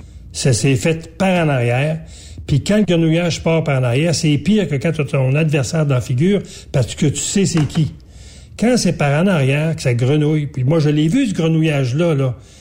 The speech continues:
quand on était en réunion, là, puis que je voyais certains membres sortir, puis que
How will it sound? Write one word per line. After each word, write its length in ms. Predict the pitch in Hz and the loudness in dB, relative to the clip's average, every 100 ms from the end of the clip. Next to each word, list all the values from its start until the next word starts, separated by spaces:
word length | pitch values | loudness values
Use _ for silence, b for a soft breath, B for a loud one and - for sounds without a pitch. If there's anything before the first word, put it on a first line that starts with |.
| B B | B B
quand 140 | 151 147 | -2 2
on 60 | 143 | 0
était 180 | 135 | 2
en 140 | 190 160 | 0 2
réunion, 480 | 143 135 143 214 208 | 2 2 2 2 0
là, 100 | 151 | -2
puis 180 | - | -6
que 100 | - | -4
je 60 | 131 | -2
voyais 300 | 131 139 170 | 0 2 0
certains 380 | - 135 151 131 | -2 -4 -4 -2
membres 260 | 160 175 | -2 -2
sortir, 680 | - 127 - 170 190 196 185 | -4 -6 -6 -2 0 0 -2
puis 120 | - | -4
que 100 | - | -4